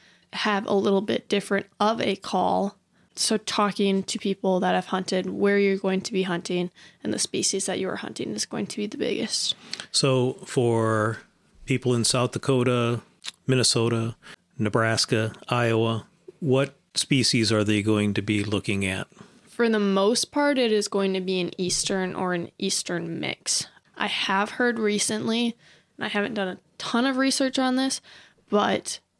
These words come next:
Speaker 1: when you go back to nineteen whatever, when the, uh, turkey population was very, very low,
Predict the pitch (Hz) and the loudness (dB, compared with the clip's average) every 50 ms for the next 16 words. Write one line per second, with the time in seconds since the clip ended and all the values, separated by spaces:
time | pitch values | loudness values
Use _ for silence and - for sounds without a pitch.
0 | _ _ - - 208 208 208 202 202 202 196 190 190 190 185 214 - _ _ _ | _ _ -2 0 2 2 4 4 4 2 4 2 2 2 0 -4 -10 _ _ _
1 | _ _ - - 208 202 208 196 180 180 180 180 175 - - - - - 170 170 | _ _ -4 -2 0 2 2 2 2 2 0 0 -2 -6 -12 -12 -6 -2 -2 0
2 | 170 170 175 - - 208 180 175 175 175 - 185 175 175 175 175 175 180 180 170 | 0 -2 -4 -6 -6 -4 -2 -2 -2 -4 -4 -4 -4 -4 -4 -4 -2 -2 -2 -2
3 | 165 160 160 165 180 220 - - _ - - - 196 196 190 190 214 190 190 185 | -2 -2 -4 -4 -6 -6 -8 -12 _ -8 -6 -4 -2 0 0 0 0 0 0 0
4 | 180 185 202 - _ - - - 190 185 - 196 185 185 180 - 185 180 - 190 | 0 -2 -2 -4 _ -8 -4 -4 -4 -4 -2 -2 -2 -2 -2 -4 -6 -4 -2 -2
5 | 185 175 175 - - - 190 185 185 185 - 180 180 180 180 180 180 170 175 170 | -2 -2 0 -2 -2 -2 -2 -4 -4 -6 -4 -2 -2 0 0 0 -2 -2 -2 -2
6 | 170 170 160 165 170 - - 160 160 - - - | -2 -2 -2 -2 -2 -2 -2 -2 -2 -4 -4 -6